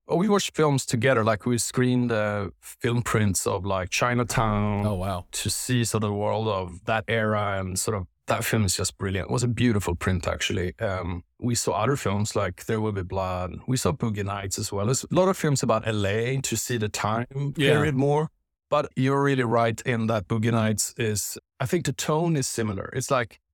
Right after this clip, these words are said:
Speaker 1: you have a, a story that is, has a lot of filth and grit and darkness, but you, you leave with a sort of love for all these characters. It's like,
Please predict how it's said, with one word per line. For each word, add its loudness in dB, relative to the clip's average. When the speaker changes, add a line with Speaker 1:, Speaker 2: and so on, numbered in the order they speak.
Speaker 1:
you -2
have 2
a, 0
a -10
story 0
that 0
is, -4
has 0
a 0
lot 2
of -2
filth 0
and 0
grit -2
and 0
darkness, 0
but -4
you, 0
you 2
leave 2
with 0
a 0
sort -2
of -2
love 2
for -2
all 2
these -2
characters. -2
It's -2
like, 0